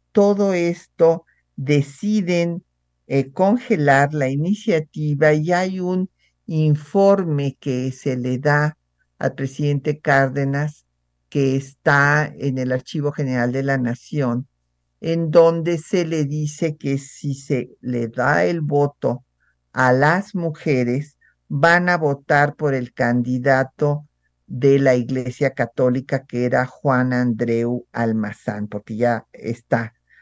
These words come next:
pues, también el proceso de la sucesión presidencial. Entonces,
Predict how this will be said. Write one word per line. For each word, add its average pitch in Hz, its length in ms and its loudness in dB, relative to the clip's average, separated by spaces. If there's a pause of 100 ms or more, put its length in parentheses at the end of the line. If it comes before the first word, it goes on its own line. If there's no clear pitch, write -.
(140)
pues, 131 160 -6
también 120 400 0
el 127 140 -2
proceso 131 840 -2 (280)
de 127 120 -2
la 117 140 0
sucesión 120 720 -4
presidencial. 170 800 -2
Entonces, 185 540 -4